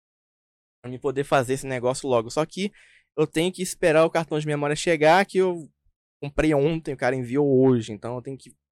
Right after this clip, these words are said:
porra, tem que esperar essa merda chegar, tem que testar pra ver se não, não é aquele, aquele falsificado gostosinho que o pessoal acaba empurrando pra gente.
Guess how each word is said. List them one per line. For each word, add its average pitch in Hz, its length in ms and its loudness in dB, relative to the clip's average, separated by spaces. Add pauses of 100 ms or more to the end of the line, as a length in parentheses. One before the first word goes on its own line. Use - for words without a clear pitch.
(200)
porra, 135 180 -8
tem 160 120 -12
que - 60 -16
esperar 135 440 -6
essa 135 180 -12
merda 120 300 -18
chegar, 127 500 -8 (520)
tem 151 100 -6
que - 160 -16
testar 196 560 0
pra 175 140 -2
ver 170 160 -2
se 160 100 -16
não, 165 180 -8
não 170 160 -8
é 170 200 -4
aquele, 156 480 -6
aquele 147 220 -8
falsificado 156 840 -4
gostosinho 156 840 -2
que 165 80 -12
o 135 60 -12
pessoal 135 520 -2 (520)
acaba 131 840 2 (880)
empurrando 120 520 -6
pra 117 220 0
gente. 120 560 -6